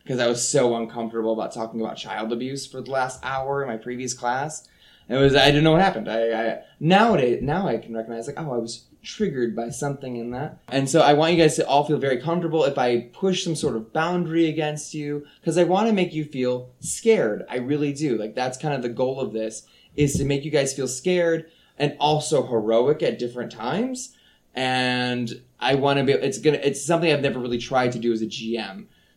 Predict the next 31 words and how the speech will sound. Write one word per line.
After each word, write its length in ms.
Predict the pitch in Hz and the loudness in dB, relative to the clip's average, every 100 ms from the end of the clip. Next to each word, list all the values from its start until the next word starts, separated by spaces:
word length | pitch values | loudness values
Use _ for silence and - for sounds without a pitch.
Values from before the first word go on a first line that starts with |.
| _ | _
So 440 | - - 147 131 123 | -8 2 4 6 4
I 100 | 127 | 0
really 320 | 127 147 143 | 2 2 2
hope 320 | 139 131 - | 2 0 -4
that 400 | 135 120 113 - | -6 -2 -2 -2
we 120 | 123 | -4
nail 340 | 123 156 180 180 | 0 2 4 2
it. 100 | 156 | 0
And 80 | |
if 100 | 131 | -4
we 80 | 123 | -4
don't, 400 | 120 160 156 - | 0 0 0 -2
I 200 | 120 120 - _ | -4 -4 -8 _
want 260 | 123 135 123 | -6 -4 -2
you 60 | |
guys 140 | 127 120 | -2 -2
to 100 | - | -2
feel 160 | 127 117 | -2 -2
free 260 | - 131 | -6 -4
to 60 | 117 | 0
be 80 | 117 | 0
able 140 | 110 | -2
to 80 | 110 | -4
say, 160 | 120 110 | -4 -6
"Cal, 380 | - 143 120 - | -6 -4 -2 -2
I 100 | 117 | -4
don't 180 | 117 113 | -4 -4
feel 100 | 110 | -6
comfortable 420 | 113 110 104 110 | -6 -8 -8 -10
pursuing 680 | - 120 - - 143 131 113 | -10 -10 -8 -4 -2 0 -2
this 260 | 110 - | -4 -8